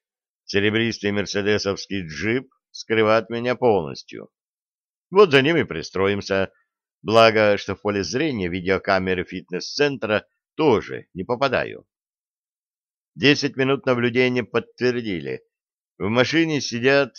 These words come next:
и умело скрывая огоньки сигарет, курят. В приоткрытые окошки выпали по очереди два окурка. Струится из салона табачный дымок. Они кого-то ждут. Чья-то охрана?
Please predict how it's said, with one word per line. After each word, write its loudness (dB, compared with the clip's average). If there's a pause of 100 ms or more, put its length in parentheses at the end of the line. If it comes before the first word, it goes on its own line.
и -8
умело 0
скрывая 2
огоньки -2
сигарет, -4 (200)
курят. -4 (1000)
В -20
приоткрытые 2
окошки -2
выпали 0
по -6
очереди -4 (220)
два 4
окурка. -6 (180)
Струится -2
из -6
салона 0
табачный -4
дымок. -8 (1120)
Они -2
кого-то 0
ждут. -8 (1120)
Чья-то 0
охрана? -4